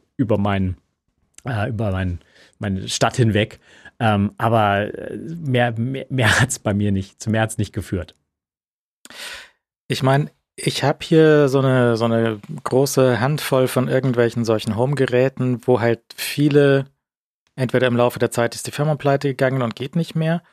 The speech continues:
Speaker 1: Mhm.
Speaker 2: oder, ähm, irgendwie die Umstände haben sich so durch einen Umzug geändert, dass ich zum Beispiel mein altes, äh,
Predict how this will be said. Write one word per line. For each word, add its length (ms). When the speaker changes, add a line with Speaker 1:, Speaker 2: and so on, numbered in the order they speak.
Speaker 1:
Mhm. 120
Speaker 2:
oder, 680
ähm, 500
irgendwie 260
die 80
Umstände 500
haben 120
sich 200
so 160
durch 260
einen 60
Umzug 460
geändert, 420
dass 80
ich 80
zum 140
Beispiel 300
mein 200
altes, 520
äh, 400